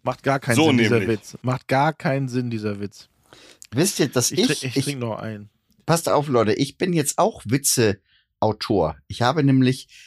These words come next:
Speaker 3: äh, seit, äh, unserer, ähm, seit unseren Ferien habe ich angefangen, mir immer mal so Notizen wieder zu machen. Und ich habe eine
Speaker 2: Mhm.
Speaker 3: Frage an euch. Ähm, wenn Elton graue Haare bekommt, ne?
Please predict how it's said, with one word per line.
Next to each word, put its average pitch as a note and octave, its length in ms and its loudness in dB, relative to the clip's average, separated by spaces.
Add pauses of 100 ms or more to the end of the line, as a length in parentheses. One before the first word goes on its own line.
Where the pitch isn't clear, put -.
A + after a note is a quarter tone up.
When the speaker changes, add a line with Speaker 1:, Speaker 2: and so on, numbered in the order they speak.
(180)
Speaker 3:
äh, A2 320 2 (160)
seit, A#2+ 600 0
äh, G#2+ 420 0 (260)
unserer, G#2 520 0 (680)
ähm, F#2 600 2 (260)
seit A2+ 260 0
unseren G#2 260 0
Ferien C#3 420 2
habe A2 160 -4
ich - 120 -6
angefangen, A2+ 500 0
mir G#2+ 160 0
immer G#2 160 0
mal G#2 240 4
so G2+ 220 -2 (340)
Notizen G#2 520 0
wieder F2+ 220 0
zu - 160 -6
machen. D#2+ 420 -6 (340)
Und A#2+ 160 -2
ich - 140 -6
habe A#2+ 260 0
eine C3 200 4
Speaker 2:
Mhm. A2+ 100 4
Speaker 3:
Frage G#2+ 280 4
an G2 100 2
euch. G#2+ 380 0 (720)
Ähm, G#2 460 2 (1080)
wenn A2+ 180 0
Elton D#3+ 440 0
graue C#3 360 0
Haare C3+ 240 2
bekommt, E2+ 520 -4
ne? B2 260 0